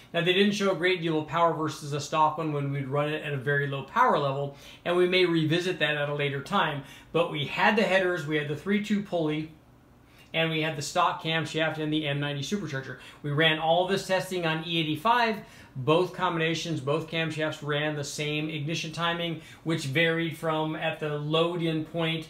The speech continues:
of about twenty or twenty-one degrees,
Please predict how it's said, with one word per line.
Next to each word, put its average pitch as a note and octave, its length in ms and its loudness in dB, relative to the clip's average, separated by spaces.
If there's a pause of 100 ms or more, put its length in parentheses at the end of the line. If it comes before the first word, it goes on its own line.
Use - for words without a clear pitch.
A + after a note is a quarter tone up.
(420)
of D#3 160 0
about D#3+ 540 2 (520)
twenty E3 480 -2
or D3 100 0
twenty-one E3 600 -2
degrees, E3+ 600 -4